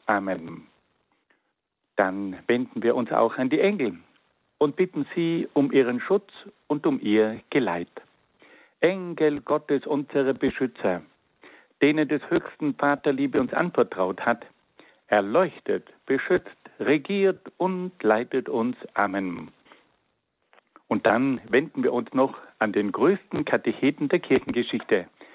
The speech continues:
Heiliger Petrus Canisius, bitte für uns. Im Namen des Vaters und des Sohnes und des Heiligen Geistes. Amen. Liebe Hörerinnen und Hörer,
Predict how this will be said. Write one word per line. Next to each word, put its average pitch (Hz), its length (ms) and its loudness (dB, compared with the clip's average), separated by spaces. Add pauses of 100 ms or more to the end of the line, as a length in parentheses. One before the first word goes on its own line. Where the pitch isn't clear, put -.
(440)
Heiliger 214 360 2
Petrus 185 440 -2
Canisius, 151 680 0 (380)
bitte 147 260 0
für 98 180 -4
uns. - 220 -8 (960)
Im 120 140 2
Namen 92 320 0
des 107 160 2
Vaters 156 500 0 (380)
und 113 220 -4
des 98 100 0 (100)
Sohnes 127 380 2 (320)
und 139 180 -2
des 143 220 -2
Heiligen 147 480 0
Geistes. 95 560 0 (240)
Amen. 87 320 -4 (1500)
Liebe 160 560 2
Hörerinnen 95 600 -2
und - 200 -4
Hörer, 131 380 2